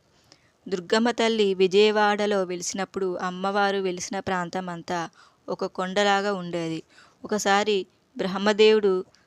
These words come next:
సహ్యాద్రి అనే పర్వతం మీద కూర్చుని శివుడికి అలాగే విష్ణుదేవుడికి తపస్సు చేశాడు. అప్పుడు ఆ పరమేశ్వరుడు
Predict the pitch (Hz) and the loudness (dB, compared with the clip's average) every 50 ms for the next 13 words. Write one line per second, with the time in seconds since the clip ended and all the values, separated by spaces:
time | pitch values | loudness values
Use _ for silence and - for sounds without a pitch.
0 | _ _ - - 196 196 - - - 214 208 202 175 190 202 220 220 208 196 196 | _ _ -6 -4 -4 -4 -4 -2 -2 0 0 0 0 0 2 2 4 2 2 -2
1 | 196 196 - 190 185 180 185 190 190 - 202 202 208 196 185 185 190 190 - - | -4 -6 -4 -4 -2 0 0 0 0 0 -2 -2 0 0 0 0 0 0 -2 -4
2 | 180 175 170 - - 180 170 170 175 175 - _ _ _ _ _ _ - - - | -6 -6 -6 -8 -10 -10 -10 -10 -10 -14 -16 _ _ _ _ _ _ -18 -12 -6
3 | - 196 190 196 202 208 202 202 - 208 208 208 - _ _ _ _ _ _ _ | -4 -2 0 2 2 0 0 0 -2 -6 -6 -6 -8 _ _ _ _ _ _ _
4 | - 180 185 185 185 185 185 190 190 190 190 - _ _ _ _ - 196 180 - | -2 0 2 2 2 2 0 -2 -4 -4 -4 -8 _ _ _ _ -8 -6 -6 -4
5 | - - 214 214 196 208 202 202 202 202 202 196 190 - 208 220 226 240 _ _ | -4 -4 -4 0 2 4 6 6 6 4 2 0 0 -4 -6 -6 -6 -8 _ _
6 | _ _ _ - 196 - - 190 - - - 214 - 202 190 180 180 - 180 180 | _ _ _ -8 -8 -6 -6 -4 -4 -4 -6 -4 -4 -4 -4 -2 -4 -6 -10 -10
7 | - 156 151 185 - _ _ _ _ _ _ _ - 190 - - 226 220 214 196 | -10 -12 -12 -14 -18 _ _ _ _ _ _ _ -4 -2 0 2 4 4 4 4
8 | 185 - - _ - - 202 196 190 - 196 185 190 196 208 214 214 214 - - | 2 -2 -6 _ 0 2 4 4 4 4 2 2 2 0 0 0 -2 -2 -2 -2
9 | 220 208 196 185 185 180 180 | -2 0 0 0 -2 -4 -6